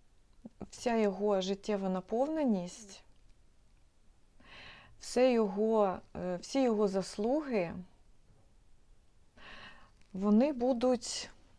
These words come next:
м, ну, зазря. Вони дармові бу-, дарма будуть. Вони його не спасуть, іншими словами.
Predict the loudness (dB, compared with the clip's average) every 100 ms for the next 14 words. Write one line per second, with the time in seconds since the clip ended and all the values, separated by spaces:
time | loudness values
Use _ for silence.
0 | _ -10 -4 -2 -2 -4 -6 -18 -20 -20
1 | -20 -20 -20 -18 -18 -20 -20 -20 -20 -20
2 | -20 -20 -20 -20 -20 -14 -14 -14 -20 -20
3 | -20 -20 -20 -20 -20 -20 -16 -16 -16 -20
4 | -20 -20 -4 0 2 2 2 4 4 2
5 | -2 -16 -20 -20 -20 -20 _ -14 0 4
6 | 6 6 4 2 2 2 0 -2 -4 -6
7 | -6 -8 -2 2 2 4 2 0 -6 -8
8 | -12 -14 -16 -18 -20 -20 -20 -20 -20 -20
9 | -20 -20 -20 -20 -6 0 4 4 2 0
10 | -2 -8 -6 -4 -4 -4 -4 -4 -4 -6
11 | -6 -8 -10 -10 -8 -8 -10